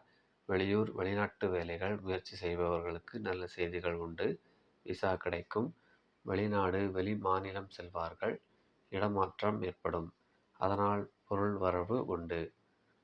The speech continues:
பொருள் சேர்க்கை ஏற்படும். இருந்தாலும் செலவுகளும் வரிசை கட்டி நிற்கும்.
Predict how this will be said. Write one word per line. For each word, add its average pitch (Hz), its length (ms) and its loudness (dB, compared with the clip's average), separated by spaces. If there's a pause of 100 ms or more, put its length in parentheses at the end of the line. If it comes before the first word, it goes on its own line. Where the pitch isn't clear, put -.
(100)
பொருள் 104 240 4
சேர்க்கை 92 440 -2
ஏற்படும். 90 520 -2
இருந்தாலும் 92 580 0
செலவுகளும் 95 640 0
வரிசை 90 340 -2
கட்டி 92 320 -6
நிற்கும். 87 460 -4